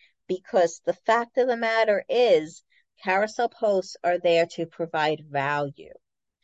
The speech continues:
You know, it's, it's providing value, not just in the caption, but in the post itself.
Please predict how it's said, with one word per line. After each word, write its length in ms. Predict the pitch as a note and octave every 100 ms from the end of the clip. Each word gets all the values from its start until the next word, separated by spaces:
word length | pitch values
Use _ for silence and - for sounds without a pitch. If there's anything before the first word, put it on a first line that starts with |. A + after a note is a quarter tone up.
| _ _
You 160 | E3+ F3+
know, 220 | F3+ E3+ -
it's, 240 | F#3 - F3+ E3+ -
it's 260 | F#3+ F3+ - -
providing 520 | A#3 F3+ F#3 G#3+ A#3
value, 420 | A3 G3+ G3+ F#3+
not 260 | D#3+ D#3+ F#3+
just 220 | G#3 -
in 80 | A3
the 80 | G#3+
caption, 560 | C#4 G#3+ - - D#3+
but 160 | E3 - -
in 300 | F3+ F#3+ F#3+
the 140 | F#3 -
post 420 | - F3+ D#3 -
itself. 480 | D#3+ - - E3